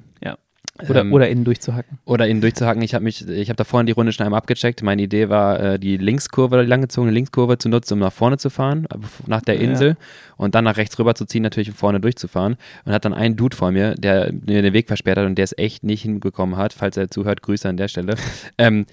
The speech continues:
Speaker 2: schneller zu fahren, da wegzufahren. Und ich meine so, ey,
Speaker 1: Ja.
Speaker 2: fahr, fahr bitte, fahr. Ich hab den so heu-, hö-, höflich,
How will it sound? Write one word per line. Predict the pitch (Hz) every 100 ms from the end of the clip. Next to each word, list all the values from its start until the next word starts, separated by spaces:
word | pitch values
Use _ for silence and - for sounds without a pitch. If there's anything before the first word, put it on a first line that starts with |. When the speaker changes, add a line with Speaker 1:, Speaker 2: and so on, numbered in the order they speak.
| _ _ _ _ _ _ -
Speaker 2:
schneller | - 123 131
zu | 120
fahren, | 117 107
da | 104
wegzufahren. | 120 - - 90 90
Und | -
ich | 95
meine | 104
so, | 101
ey, | 98 107
Speaker 1:
Ja. | 123
Speaker 2:
fahr, | 135 117 110 -
fahr | 127
bitte, | 110 104 98 -
fahr. | 117 110
Ich | 110
hab | 113
den | 110
so | 107 104
heu-, | 123 -
hö-, | 131 170 -
höflich, | 190 202 151 175 -